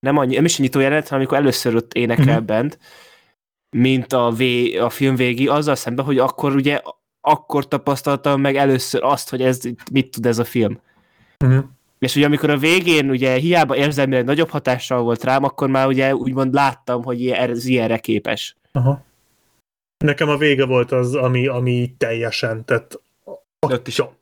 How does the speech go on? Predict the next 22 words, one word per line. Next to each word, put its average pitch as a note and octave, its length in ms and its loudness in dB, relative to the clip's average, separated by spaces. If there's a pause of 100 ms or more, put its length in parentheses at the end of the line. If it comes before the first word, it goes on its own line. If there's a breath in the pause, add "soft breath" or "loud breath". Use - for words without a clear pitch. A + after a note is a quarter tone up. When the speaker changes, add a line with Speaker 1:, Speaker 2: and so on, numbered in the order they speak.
Speaker 2:
úristen. B2+ 520 0
Speaker 1:
És C3+ 60 0
azok E3+ 160 2
a - 20 4
méretek, D3 460 -2
amiket C#3 340 -2
voltak, B2+ 380 -2
tehát B2 160 -6
hogy C#3 120 -2
az, C#3+ 160 0
ahogy D3 220 0
érzékeltették C3+ 1000 0
Speaker 2:
Az - 80 -12
Speaker 1:
ott C3+ 260 -4
abban C3 220 0
a B2+ 40 -2
virtuális C3 320 0
valóságban, B2+ 320 -2
hogy C3 180 0
mennyi, A#2 200 -2 (240)
tehát - 220 -8
egy, C3+ 240 0